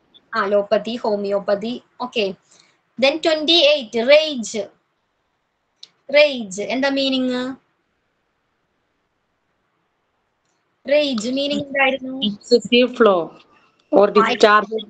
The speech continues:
Speaker 2: unusual.
Speaker 1: ഡിസ്ചാർജിനെയാണ് rage എന്ന് പറയുന്ന suffix add ചെയ്യേണ്ടത്. Okay, then, uh, തേർട്ടി ടു. scope എന്തായിരുന്നു?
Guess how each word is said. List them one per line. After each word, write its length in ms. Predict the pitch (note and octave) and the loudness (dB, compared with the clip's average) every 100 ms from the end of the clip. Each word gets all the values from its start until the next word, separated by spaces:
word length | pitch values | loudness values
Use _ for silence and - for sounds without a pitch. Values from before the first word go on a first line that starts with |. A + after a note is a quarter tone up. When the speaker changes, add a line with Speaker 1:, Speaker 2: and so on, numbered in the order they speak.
| G3+ | 0
Speaker 2:
unusual. 540 | G3 F#3 G3 - F#3 F3 - - _ - G#3+ | 0 0 0 0 -2 -4 -10 -20 _ -18 -18
Speaker 1:
ഡിസ്ചാർജിനെയാണ് 880 | - C4+ B3+ B3 C#4+ C#4 B3 A#3 D#4+ A4+ - - A3 | -6 0 0 -2 -2 0 2 0 -2 -4 -8 -8 2
rage 340 | C4+ D#4 D#4+ D4 | 2 2 0 0
എന്ന് 120 | C4+ B3+ | 0 0
പറയുന്ന 300 | A#3+ A#3 A#3+ B3 | -2 -2 -4 -2
suffix 500 | A#3+ - A#3 - D#4 D4+ A3+ | -4 -4 -12 -2 0 2 2
add 180 | G#3 G3+ | 0 -2
ചെയ്യേണ്ടത്. 460 | G#3+ G3 F#3+ G3 B3+ - - _ _ _ - B3 | -4 -4 -4 -2 -2 -2 -10 _ _ _ -6 -6
Okay, 180 | B3+ A#3+ | -2 -2
then, 140 | B3 C4 - _ B3+ | -2 -4 -10 _ -2
uh, 40 | B3 B3 | -2 2
തേർട്ടി 300 | D#4 D#4 E4+ E4 - | 2 2 0 -2 -4
ടു. 100 | D#4+ G#3 - _ _ _ _ _ _ _ - | -4 -4 -10 _ _ _ _ _ _ _ -20
scope 680 | - - F4 D#4 C4+ - G#3 F#3+ B3+ | -20 -2 6 6 6 -2 -12 -10 -2
എന്തായിരുന്നു? 520 | D4 C#4 C#4 C4 | 0 2 -2 -6